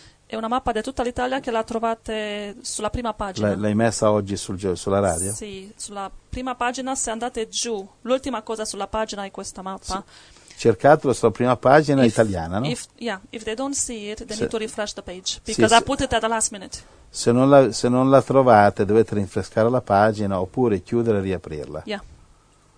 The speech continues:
Speaker 2: E allora appare.
Speaker 1: Next.
Speaker 2: Perché la, l'hai appena messa.
Speaker 1: Sì, <laughs>
Speaker 2: Quindi
Speaker 1: dalla
Speaker 2: de-, dovete
Speaker 1: solidarietà.
Speaker 2: rinfrescare la pagina. Come si rinfresca la pagina?
Speaker 1: Io close and open.
Speaker 2: Ah, chiudi e apri.
Speaker 1: That's easy.
Speaker 2: Chiudere e aprire,
Speaker 1: <laughs>
Speaker 2: ed ecco che apparirà la, la, la,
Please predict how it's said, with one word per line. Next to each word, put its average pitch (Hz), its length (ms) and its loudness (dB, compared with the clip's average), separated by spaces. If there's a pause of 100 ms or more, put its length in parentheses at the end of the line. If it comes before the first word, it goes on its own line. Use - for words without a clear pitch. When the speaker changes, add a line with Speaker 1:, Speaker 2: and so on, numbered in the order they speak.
(260)
Speaker 2:
E - 80 -12
allora 95 440 0
appare. 87 680 -8 (360)
Speaker 1:
Next. - 460 -8 (320)
Speaker 2:
Perché 107 220 0
la, 101 160 2
l'hai 101 160 2
appena 101 320 0
messa. 85 520 -8
Speaker 1:
Sì, - 300 -6 (120)
<laughs> - 100 -10
Speaker 2:
Quindi 104 240 0
Speaker 1:
dalla 104 80 4
Speaker 2:
de-, 98 160 0
dovete - 0 -
Speaker 1:
solidarietà. 113 340 4
Speaker 2:
rinfrescare 113 640 2
la 131 100 4
pagina. 107 480 4
Come 117 160 -2
si 117 120 -4
rinfresca 98 420 -4
la 87 80 -8
pagina? 85 420 -12 (280)
Speaker 1:
Io 302 340 -12
close 240 260 -8
and 233 80 -10
open. 185 240 -14 (160)
Speaker 2:
Ah, 104 200 -4
chiudi 143 360 0
e 107 60 6
apri. 101 460 -2
Speaker 1:
That's 247 280 -12
easy. 202 180 -12 (200)
Speaker 2:
Chiudere 123 320 6
e 110 40 8
aprire, 123 840 6 (140)
Speaker 1:
<laughs> - 200 -20
Speaker 2:
ed 107 220 2
ecco 120 220 4
che 101 180 0
apparirà 98 580 2
la, 87 460 0
la, 90 220 -8
la, 92 260 -8